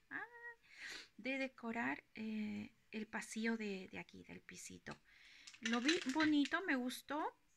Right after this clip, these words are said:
eh, lo vi, eran los únicos, me acuerdo, en ese momento, les hablo de hace un mes o poco más, pero he visto que ya algunas chicas lo, lo están enseñando en sus videitos de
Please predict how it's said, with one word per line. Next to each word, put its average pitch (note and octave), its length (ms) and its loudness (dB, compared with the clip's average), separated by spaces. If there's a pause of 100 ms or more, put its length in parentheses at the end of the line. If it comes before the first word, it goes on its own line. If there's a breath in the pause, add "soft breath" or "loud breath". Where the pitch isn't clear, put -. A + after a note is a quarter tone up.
(400)
eh, A#3 580 2 (180)
lo A3+ 280 4
vi, D#4+ 400 2 (580 loud breath)
eran F#4+ 220 8
los F4+ 240 2
únicos, B3 400 2
me A#3+ 100 4
acuerdo, A3+ 320 0
en A3 140 4
ese C#4 340 2
momento, G#3+ 480 4
les G#3 220 -2
hablo A3 220 2
de G#3 100 4
hace G#3+ 220 -2
un G3 140 -2
mes G#3 360 0 (220)
o D#3 180 -6 (100)
poco G#3 300 -8
más, E3 340 2 (1040 loud breath)
pero B3+ 180 2
he C4 40 2
visto C4 280 -2
que B3 140 -4
ya A3+ 140 2
algunas A3+ 320 2
chicas A#3 400 0
lo, F#3+ 440 -4 (380)
lo G3+ 260 -4
están G#3 680 0
enseñando G3+ 640 0
en G3+ 60 0
sus G3+ 220 -8
videitos F#3+ 560 -2
de E3 120 0